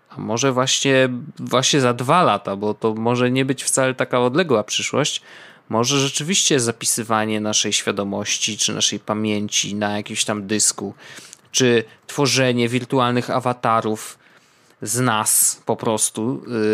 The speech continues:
yy, będzie możliwe? Może tak, może właśnie w tą stronę idziemy. Black Mirror oczywiście pokazuje tą złą stronę technologii i to, co złego może się wydarzyć, ale co z tego? Jakby, wiesz, technologia idzie do przodu,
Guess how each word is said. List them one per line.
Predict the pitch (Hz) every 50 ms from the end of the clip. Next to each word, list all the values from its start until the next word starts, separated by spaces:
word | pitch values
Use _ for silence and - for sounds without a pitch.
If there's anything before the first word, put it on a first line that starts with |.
| 107 110 107 107 107 107 107 104 90 82 -
yy, | 113
będzie | 113 120 123 120 120 123
możliwe? | 127 127 120 117 123 123 120 135 165 185 - - _ _ _ - - -
Może | 143 107 101 101 104 107 127 165
tak, | 180 - 311 294 202 - - - - - -
może | 113 113 117 110 127 131
właśnie | 131 151 151 - - 180
w | -
tą | - 190 185
stronę | - - 160 160 160 170 175
idziemy. | 190 190 240 233 156 110 104 107 - _ _ _ _ _ _ _ _ _ _ _ _ _ - 127
Black | 127 131 131 147
Mirror | 151 147 147 147 147 139
oczywiście | 131 - 147 143 - - 156
pokazuje | - 147 139 - 151 143 143 151 147 143
tą | - 143 147 147
złą | 139 135 131 123 123 131 143 160 185 202 202 180
stronę | - - - - 120 107 107 110 110
technologii | 107 113 107 - 110 104 104 101 104 104 104 107
i | 107 107
to, | - 117 113 113
co | 113 - - - 120 117
złego | 110 101 - 131 147 180 202 180 143 117
może | 113 110 110 107 104
się | - - 104
wydarzyć, | 110 104 101 104 104 104 98 98 - -
ale | 113 113 120 123 120 - - - - - - - - - - - - - - - - - - - - - - - - _ _ _ _ _ _ _ _ _ _
co | - - - 135 120
z | - - - -
tego? | - 165 220 - 185 - 101 98 92 95
Jakby, | 104 104 107 110 110 113 123 123 123 123 127 123 120
wiesz, | 131 156 165 139 117 - -
technologia | - 131 - 151 143 139 135 127 135 135 131
idzie | 131 123 135 127
do | 127 127
przodu, | - - - 185 208 190 147 123 113